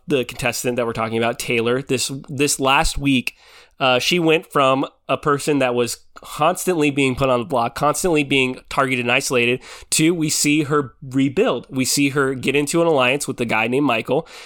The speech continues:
who gets her into an alliance. We see them basically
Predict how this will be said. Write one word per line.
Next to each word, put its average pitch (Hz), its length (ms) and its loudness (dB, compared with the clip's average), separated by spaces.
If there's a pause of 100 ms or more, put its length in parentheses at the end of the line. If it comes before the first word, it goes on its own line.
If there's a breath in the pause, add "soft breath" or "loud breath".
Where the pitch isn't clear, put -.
(140 loud breath)
who 127 320 0
gets - 240 -4
her 147 140 2
into 147 260 2
an 165 80 4
alliance. 123 380 0 (240 loud breath)
We 139 80 2
see 147 260 2
them 135 340 0 (160)
basically 156 640 0